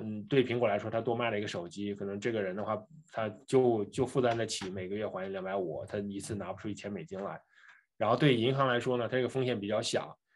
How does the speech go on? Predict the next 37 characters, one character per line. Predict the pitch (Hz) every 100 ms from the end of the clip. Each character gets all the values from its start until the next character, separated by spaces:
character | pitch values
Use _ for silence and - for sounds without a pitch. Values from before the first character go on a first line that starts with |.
| _ -
然 | 104
后 | 104 113 113 107
又， | 117 120 110
他 | 104
赚 | 123 139
的 | 120
是 | 107 113 104
这 | 104
个 |
苹 | 98 107
果 | 113
给 | 104
的 | 92
返 | - 95
点， | 107 -
佣 | 117 120 123
金 | 123
嘛， | - -
比 |
如 | 101
说 | 104
你 | 98
卖 | 113 110
一 |
个 |
手 | 101 92
机， | 87 98
我 | 92 90
可 | 95
以 |
送 | 90 107
你 | 95
五 | 92 90
点 | 101 87
的 | 85
佣 | 92 101
金。 | 107 117